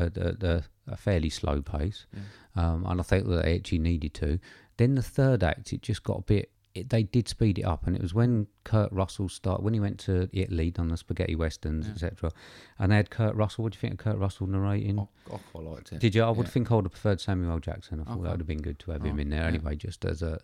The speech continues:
Speaker 1: that voice in there. But they seemed to move it along a lot with that narration
Speaker 2: Yeah.
Speaker 1: and skipping a bit, like
Speaker 2: Yeah.
Speaker 1: when they were telling that story at the end, and, and she was feeling heavily pregnant, and the heat was going,
Speaker 2: Mm.
Speaker 1: like, leading up to that bit. I just felt that they,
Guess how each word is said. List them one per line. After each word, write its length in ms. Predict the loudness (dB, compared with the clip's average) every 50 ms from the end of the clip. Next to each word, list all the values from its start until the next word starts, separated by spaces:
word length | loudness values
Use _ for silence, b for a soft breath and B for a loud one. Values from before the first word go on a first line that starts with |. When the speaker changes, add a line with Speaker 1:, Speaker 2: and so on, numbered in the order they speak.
| _ _ -14
Speaker 1:
that 280 | -10 -6 -6 -6 -6 -4
voice 320 | -4 -2 -2 -2 -2 -2
in 120 | -4 -2 -2
there. 140 | -2 -4 -6 B B B B B B B B -2
But 340 | -2 -2 -2 -2 -10 -14 -14 -14 _ _ _ _ 2
they 120 | 4 4 4
seemed 300 | 4 4 4 6 4 4
to 120 | 2 4
move 360 | 6 6 8 8 6 6 4
it 80 | 2 2
along 400 | 4 4 4 6 6 6 6 4
a 40 | 4
lot 280 | 4 2 0 0 -2 -4 -2
with 240 | 0 0 0 0 0
that 180 | -2 -2 0
narration 680 | 0 0 2 4 4 2 2 0 -2 -2 -2 0 0 -2 -4
Speaker 2:
Yeah. 180 | -6 -10 -10 -10 B B B -4
Speaker 1:
and 80 | -2
skipping 360 | -2 0 -2 -2 0 0 0 -2
a 40 |
bit, 240 | 0 -2 -4 -6 -6 -4
like 180 | -4 -2 -2 -2
Speaker 2:
Yeah. 60 | -2
Speaker 1:
when 100 | -2 0
they 80 | 0 0
were 100 | 0 0
telling 260 | 0 2 2 2 2
that 160 | 0 -2 -4 -6
story 300 | -4 -2 0 0 0 0
at 40 |
the 80 | 0 0
end, 220 | 0 0 -2 -4 -4
and, 240 | -4 -4 -4 -4 -4
and 340 | -4 -4 -4 -4 -6 -8 -12 _ -16 -10
she 200 | -2 0 0 0
was 120 | 0 -2
feeling 300 | -4 -4 -4 -2 -2 -2
heavily 320 | -2 -2 0 0 0 -2
pregnant, 560 | -2 0 0 0 0 -2 -4 -4 -4 -4 -6 -6
and 140 | -6 -6
the 60 | -8 -6
heat 220 | -6 -8 -8 -6
was 140 | -8 -10 -10
going, 280 | -6 -6 -4 -4 -4 -8
Speaker 2:
Mm. 420 | -8 -10 -12 -12 -12 -10 -4 -2
Speaker 1:
like, 120 | -2 -2 0
leading 320 | 0 0 2 0 0 0
up 100 | -2 -4 -4
to 100 | -4 -2
that 180 | -2 -2 -2 -4
bit. 140 | -4 -4 -4
I 60 | -4
just 180 | -4 -4 -4 0
felt 240 | 2 2 2 2 0
that 120 | -2 0
they, 180 | 2 2 2